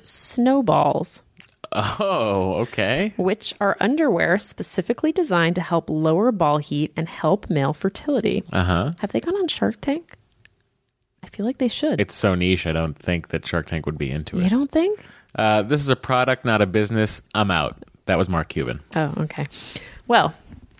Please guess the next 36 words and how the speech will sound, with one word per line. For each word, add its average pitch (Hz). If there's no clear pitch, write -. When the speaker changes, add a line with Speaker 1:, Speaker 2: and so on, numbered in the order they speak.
Speaker 1:
but -
he 233
didn't 190
hear 190
that 190
they 180
have 185
a 175
sewn-in 202
pouch -
that 160
holds 175
special -
ice -
packs -
designed 170
to 170
comfortably 180
cool 190
your 165
balls. -
Speaker 2:
I 104
heard 101
that, 90
and 85
I 85
wish 92
you 95
the 90
best 90
of 80
luck, 78
but 71
I'm 78
out. -
Speaker 1:
Fine. -